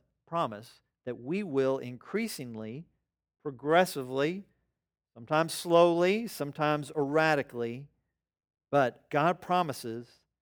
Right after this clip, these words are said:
that he will make us more and more like the righteous God-fearer in Psalm one twelve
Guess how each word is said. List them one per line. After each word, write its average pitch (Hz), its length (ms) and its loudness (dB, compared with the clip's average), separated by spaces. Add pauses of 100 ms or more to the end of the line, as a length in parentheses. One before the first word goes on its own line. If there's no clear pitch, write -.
(140)
that 120 120 -10
he 165 140 -6
will 165 200 -4
make 139 320 -4
us 107 240 -8 (360)
more 147 680 -4
and 117 160 -12
more 113 680 -4 (400)
like 120 320 -6
the 113 80 -10
righteous 113 560 -6 (100)
God-fearer 104 920 -8 (380)
in 104 120 -18
Psalm 101 320 -14
one 95 180 -16
twelve 87 440 -18